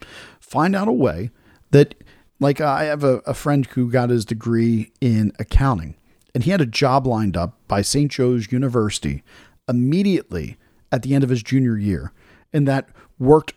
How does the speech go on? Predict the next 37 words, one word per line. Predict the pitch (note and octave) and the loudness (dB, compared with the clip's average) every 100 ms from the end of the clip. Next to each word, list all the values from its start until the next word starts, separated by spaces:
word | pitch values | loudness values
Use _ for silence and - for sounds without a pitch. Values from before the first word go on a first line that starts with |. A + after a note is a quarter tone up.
| - | -4
directly | B2 G#2+ C#3 D3 D3 C#3 | -2 2 2 0 -2 0
into | D3 B2+ - B2 | 0 -2 -2 -2
a | |
job | G#2+ A2+ F#2+ G#2 - - | -2 -2 -2 -4 -4 0
immediately | A#2 A#2+ A2 G#2+ | 2 2 0 -2
afterwards. | G2+ C#2 A1+ - _ - | -2 -6 -8 -10 _ -18
Great | - A#2 D#3 D#3+ | -8 2 2 2
job | - C3 B2+ | -2 -2 0
by | A2 | -2
Saint | - A#2 | 0 0
Joe's | A2 A2+ G#2 | 0 -2 0
University | A2 F2 D#3 F#3 - F#2 - - - - _ - | -2 0 2 2 0 -4 -4 -12 -20 -20 _ -2
in | D3 | -2
figuring | B2+ - F3+ D#3 C#3+ C#3+ | 0 2 2 2 0 0
out | C3+ - _ _ - | -2 -4 _ _ -20
how | - C3 D3+ | -6 0 0
to | D3 C#3 | 0 -4
serve | - C#3+ C#3 B2 | -2 0 0 0
your | A2+ G2+ | -4 -4
students | - A#3 A3 G#2+ - - - - - - | -2 0 0 0 -2 -2 -4 -10 -20 -12
so | - D3+ | -4 -2
that | D3 | 0
way | D#3 C#3+ | 0 0
they're | C#3 | 0
not | C3 C3+ - _ | 0 0 -2 _
saddled | - - - C#3 D#3+ C3+ | -6 -4 0 2 2 2
with | C3 A2 | 2 0
debt, | - A2+ - - - - - | 0 0 0 -6 -20 0 2
but | C#3 - | 4 2
rather | C3 C3+ C#3 C3 | -2 2 2 0
looking | - E3+ F3+ D#3+ | -2 -2 0 -2
at | A#2+ G#2 | -2 -4
the | |
fact | G2+ A2+ A2 A#2+ | -2 0 0 0
that | |
they're | G#2+ | -2
going, | A#2 A#2 A#2 A2 | 0 0 0 -2